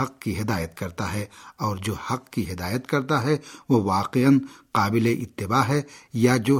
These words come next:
ہدایت کرنے کے قابل بھی نہیں ہے، مگر یہ کہ خود اس کی ہدایت کی جائے۔ تو آخر تمہیں کیا ہو گیا ہے اور تم کیسے فیصلے کر رہے ہو؟" اس میں کوئی شک نہیں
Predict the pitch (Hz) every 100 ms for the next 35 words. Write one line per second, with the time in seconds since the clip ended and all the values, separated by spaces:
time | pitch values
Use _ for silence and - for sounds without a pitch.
0 | 104 98 101 127 - 104 110 127 135 -
1 | 98 101 110 92 - 160 156 123 87 85
2 | - _ - _ _ 123 147 170 170 170
3 | - _ - - 147 127 127 - - 95
4 | 117 110 90 - 101 92 82 82 _ -
5 | _ - 92 92 - 156 143 127 139 -
6 | 147 131 95 98 104 104 131 - - -
7 | 113 - 139 135 135 _ - 127 123 151
8 | - 90 - 101 110 147 87 85 82 95
9 | _ _ _ _ _ - - - 147 185
10 | - 170 160 - 151 170 90